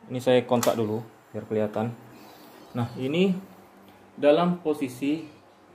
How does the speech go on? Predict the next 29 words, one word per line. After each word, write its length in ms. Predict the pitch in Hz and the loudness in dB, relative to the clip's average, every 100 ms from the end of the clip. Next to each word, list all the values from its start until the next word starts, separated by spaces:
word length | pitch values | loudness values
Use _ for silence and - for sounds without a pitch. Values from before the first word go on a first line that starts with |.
| - - - - - - - | -20 -20 -20 -20 -20 -20 -8
mati 560 | 120 131 - 123 98 | -4 -4 -6 -8 -8
ya, 40 | 92 - | -10 -16
teman-teman 380 | - 101 101 98 | -18 -14 -12 -12
ya. 80 | 92 - - - - - - - 131 | -14 -18 -20 -14 -14 -14 -20 -18 -2
Apabila 320 | 131 123 127 | 0 4 4
saya 160 | 127 123 | 4 4
tekan 240 | 127 120 | 2 2
rem, 240 | 117 120 160 - - - 113 - - - - | 4 2 0 -10 -18 -18 -18 -18 -20 -20 -8
ya, 160 | 110 104 - - - - 139 | -6 -6 -10 -20 -20 -8 -6
ini 160 | 151 | -6
sudah 320 | - 139 135 | -6 4 6
saya 160 | 139 139 | 8 6
lepas 240 | 139 151 | 6 4
teman-teman 400 | 151 131 127 131 | 2 -2 0 -2
ya, 40 | 165 - - - - - | -4 -10 -20 -20 -20 -8
sudah 100 | 123 | -2
saya 140 | 123 | 0
lepas, 320 | 120 123 165 - - - - - - - - 123 | 2 4 2 2 -16 -20 -20 -20 -20 -20 -10 2
dia 160 | 156 | 4
masih 480 | 175 151 - 131 135 - - | 4 2 -2 -4 -6 -14 -14
hidup 320 | 110 113 101 - - - | -12 -10 -10 -12 -20 -16
ya. 80 | 104 - - - - - | -16 -16 -20 -20 -20 -14
Dan 240 | - 139 156 | -2 0 2
apabila 240 | 151 156 | 6 6
saya 160 | 151 151 | 6 2
tekan 240 | 156 156 | 2 2
lagi, 320 | 156 147 147 - - - - - - - - - - - - - - - | 2 2 0 -2 -10 -16 -16 -20 -20 -20 -20 -20 -20 -20 -20 -20 -12 -4
gini 400 | 123 123 160 123 | 0 0 0 -2
ya, 240 | 113 147 | -2 -2